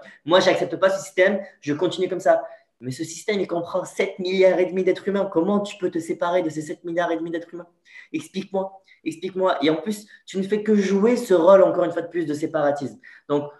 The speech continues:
oui, ce sera un système de communauté, mais ce sera un système de communauté interdépendante et, in-, et autonome.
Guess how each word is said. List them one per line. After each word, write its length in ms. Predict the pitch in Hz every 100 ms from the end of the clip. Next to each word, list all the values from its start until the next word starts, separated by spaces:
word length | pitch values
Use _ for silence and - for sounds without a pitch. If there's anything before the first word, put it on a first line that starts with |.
| _ -
oui, 520 | 123 147 220 247 -
ce 80 | 127
sera 180 | - 131
un 40 |
système 280 | 131 127 139
de 80 | 123
communauté, 640 | - 143 139 131 180 202 - -
mais 100 | 127
ce 60 |
sera 200 | 127 -
un 40 | 139
système 200 | 139 143
de 60 |
communauté 600 | 139 143 139 139 156 - -
interdépendante 1400 | 165 170 165 - 175 170 160 135 143 147 139 147 160 -
et, 100 | - -
in-, 340 | 147 151 135 123
et 160 | 147 151
autonome. 420 | 147 147 131 107